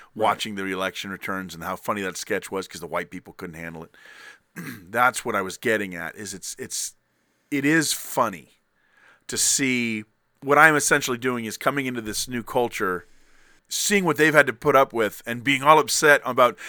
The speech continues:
Speaker 2: these little things that they don't waste their time with.
Speaker 1: But I think, like, what I, what I appreciated about Patrice O'Neal was sometimes
Speaker 2: Yeah.
Speaker 1: he took the white guy's side.
Speaker 2: Yeah, that's what I'm saying. Babette does that.
Speaker 1: That's what I'm saying.
Speaker 2: Can I be serious here
Speaker 1: Of,
Speaker 2: for one
Speaker 1: of,
Speaker 2: second?
Speaker 1: of a conversation.
Speaker 2: Can I be serious for one second with
Speaker 1: Sure.
Speaker 2: you?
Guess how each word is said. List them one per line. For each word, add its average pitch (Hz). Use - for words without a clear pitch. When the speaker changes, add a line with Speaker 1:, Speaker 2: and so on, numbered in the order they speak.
Speaker 2:
these 156
little 170
things 113
that 120
they 143
don't 135
waste 127
their 104
time 101
with. -
Speaker 1:
But 185
I 196
think, 262
like, 135
what 127
I, 139
what 127
I 139
appreciated 139
about 110
Patrice 120
O'Neal 120
was -
sometimes 170
Speaker 2:
Yeah. 175
Speaker 1:
he 165
took -
the 147
white 131
guy's 120
side. 107
Speaker 2:
Yeah, 277
that's -
what 214
I'm 190
saying. 190
Babette 160
does 95
that. 76
Speaker 1:
That's 180
what 160
I'm 151
saying. 160
Speaker 2:
Can 170
I 180
be 202
serious 202
here 147
Speaker 1:
Of, 139
Speaker 2:
for 202
one 202
Speaker 1:
of, 156
Speaker 2:
second? 208
Speaker 1:
of 147
a 151
conversation. 165
Speaker 2:
Can 117
I -
be 110
serious 113
for 104
one 87
second -
with 320
Speaker 1:
Sure. 170
Speaker 2:
you? -